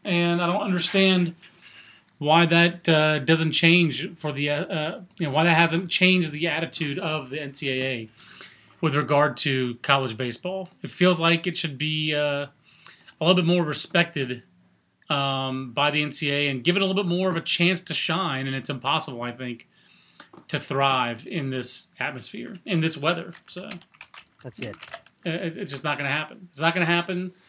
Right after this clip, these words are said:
Speaker 1: Um, these teams fight it every year. The rest of the country's fighting it more than usual this year.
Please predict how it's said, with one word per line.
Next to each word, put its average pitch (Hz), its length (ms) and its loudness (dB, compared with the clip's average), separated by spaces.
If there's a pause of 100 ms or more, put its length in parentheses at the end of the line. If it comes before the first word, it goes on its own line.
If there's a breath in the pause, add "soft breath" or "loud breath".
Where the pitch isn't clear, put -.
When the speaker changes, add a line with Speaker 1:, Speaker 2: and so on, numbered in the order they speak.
(300)
Speaker 1:
Um, 135 540 -2
these 156 180 -6
teams 165 300 -2
fight 156 220 -2
it 151 80 -4
every 160 220 -2
year. 151 300 -4
The 143 80 -6
rest 143 220 -4
of 139 80 -10
the - 40 -16
country's 139 300 -8
fighting 139 280 -2
it 151 100 -4
more 139 180 -2
than 127 140 -4
usual 139 340 -4
this 135 200 -6
year. 135 300 -4